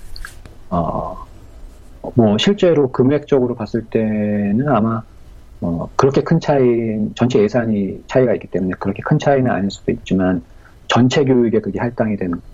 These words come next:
것과 영부터 육 세 할당이 되는 것은,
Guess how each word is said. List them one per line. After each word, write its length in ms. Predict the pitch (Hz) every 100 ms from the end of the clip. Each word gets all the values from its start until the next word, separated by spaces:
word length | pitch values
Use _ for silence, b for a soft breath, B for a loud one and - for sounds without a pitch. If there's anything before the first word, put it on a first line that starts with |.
| -
것과 500 | 95 87 - 113 120 B -
영부터 380 | 104 107 120 113
육 120 | 92
세 180 | - 104
할당이 380 | 101 104 104 98
되는 240 | 90 85 82
것은, 380 | 80 - 104